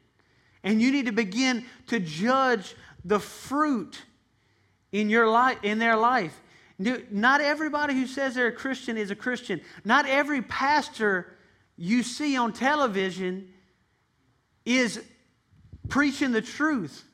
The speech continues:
Not every one of them has fruit that is honoring to God. And you don't just go and copy somebody's behavior because they say they're a Christian.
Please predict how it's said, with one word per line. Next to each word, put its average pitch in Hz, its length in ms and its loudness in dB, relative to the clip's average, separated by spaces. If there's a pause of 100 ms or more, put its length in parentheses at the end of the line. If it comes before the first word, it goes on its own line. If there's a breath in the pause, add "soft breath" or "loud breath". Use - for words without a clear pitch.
(720 soft breath)
Not 240 300 4
every 277 340 4
one 269 200 2
of 247 100 2
them 262 180 0
has 254 300 2
fruit 285 680 0 (1400)
that 220 240 4
is 240 120 4
honoring 240 600 4
to 247 120 -2
God. 240 480 2 (2000)
And 220 160 2
you 254 120 4
don't 285 200 2
just 247 220 -2
go 269 180 2
and 220 160 -4
copy 277 500 0
somebody's 247 640 -2
behavior 220 600 0
because 202 420 -4
they 226 180 2
say 233 360 -2 (300 loud breath)
they're 226 200 6
a 220 60 2
Christian. 226 600 -2